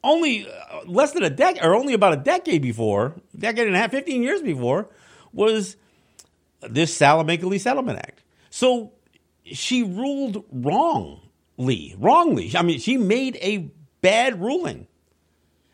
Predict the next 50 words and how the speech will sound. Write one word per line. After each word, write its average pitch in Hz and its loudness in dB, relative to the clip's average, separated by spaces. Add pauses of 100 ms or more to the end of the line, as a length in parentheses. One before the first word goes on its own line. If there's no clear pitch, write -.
And 196 6
this 339 6
is 269 0
one 233 0
of 220 0
the 208 6
judges 208 0
that 202 0 (440)
most 196 0
people 202 2
expect 165 -4
Native 180 2
people 139 -4
could, 120 -4 (540)
we 202 -2
should 196 -6
be 147 -2
able 110 0
to 101 -2
rely 165 -2
on 165 -2
her. 78 -16 (1200)
Well, 220 4
and, 214 0
and, 226 -8
you 247 -2
know, 247 2
of 208 0
course, 226 2
that's 214 0
the 220 4
expectation 196 0
that 170 -6
people 175 -4
had 160 -4
with 147 0
Obama, 127 -2 (200)
and 123 2
now 143 2
are 143 2
trying 139 -2
to 131 -4
say 131 -2
that, 127 -4
that 120 -2
we 113 -4
should 101 -8
have 120 -4
this 117 -6
with, 104 -6